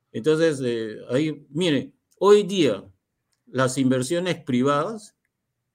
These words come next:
han caído. Está, está en, eh, eh, en cero, en menos cero todavía, ¿no? Entonces, las inversiones públicas,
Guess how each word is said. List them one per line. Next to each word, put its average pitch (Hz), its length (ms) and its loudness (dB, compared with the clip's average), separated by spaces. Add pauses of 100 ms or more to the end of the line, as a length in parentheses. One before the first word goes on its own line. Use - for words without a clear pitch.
(400)
han 147 160 -2
caído. 113 460 0 (180)
Está, 165 480 -4 (200)
está 151 440 -4
en, 113 500 -12 (380)
eh, 117 240 -12
eh, 101 240 -20 (320)
en 110 140 -6
cero, 139 600 6
en 110 140 -4
menos 127 320 4
cero 131 380 4
todavía, 95 380 -8 (220)
¿no? 135 280 -12 (1700)
Entonces, 160 560 0 (480)
las 131 220 2
inversiones 143 500 4
públicas, 226 680 0